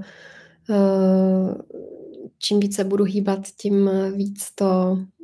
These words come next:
eh, jakoby ten metabolismus prostě pojede, protože se prokrvujeme. Jo, vlastně ten pohyb, eh,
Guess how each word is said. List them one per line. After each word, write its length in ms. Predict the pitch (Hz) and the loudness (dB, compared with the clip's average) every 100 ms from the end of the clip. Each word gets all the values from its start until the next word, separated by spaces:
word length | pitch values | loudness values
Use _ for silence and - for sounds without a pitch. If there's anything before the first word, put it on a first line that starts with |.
| - | -10
eh, 260 | 208 208 202 | -8 -4 -4
jakoby 640 | 196 190 190 190 190 190 | -2 0 0 0 0 -2
ten 480 | 190 190 185 185 185 185 | -2 0 2 2 2 0
metabolismus 600 | 185 196 196 196 202 196 | 0 0 0 2 2 2
prostě 300 | 202 - 214 | -2 -2 0
pojede, 280 | 208 208 202 | 4 4 2
protože 340 | 202 202 196 | 0 0 0
se 100 | 202 | -2
prokrvujeme. 800 | - 208 202 208 208 196 185 - - - - - - _ | -4 -4 0 0 4 4 4 0 -8 -20 -20 -20 -20 _
Jo, 180 | 196 185 | 0 2
vlastně 300 | 185 190 220 | 2 0 0
ten 200 | 214 240 | 4 4
pohyb, 560 | 233 185 202 208 214 - _ _ _ _ _ _ _ _ - | 4 2 4 4 0 -6 _ _ _ _ _ _ _ _ -4
eh, 460 | 196 190 190 190 | 0 0 0 -4